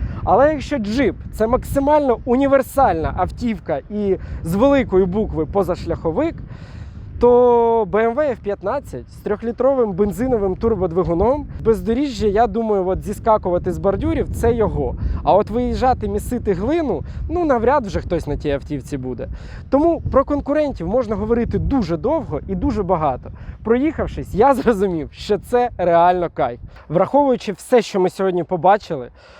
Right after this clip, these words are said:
враховуючи відчуття, які, е, ця машина дарує, коли ти їдеш за кермом,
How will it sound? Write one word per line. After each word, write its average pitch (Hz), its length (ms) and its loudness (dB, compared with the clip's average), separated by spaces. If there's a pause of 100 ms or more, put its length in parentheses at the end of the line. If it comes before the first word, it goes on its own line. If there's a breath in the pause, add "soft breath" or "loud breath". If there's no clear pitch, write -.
враховуючи 214 640 0
відчуття, 226 600 0
які, 208 500 -2 (240 loud breath)
е, 190 180 8
ця 226 240 2
машина 214 480 0
дарує, 185 380 2
коли 190 260 -2
ти 190 120 -6
їдеш 190 280 0
за 156 160 -4
кермом, 208 460 0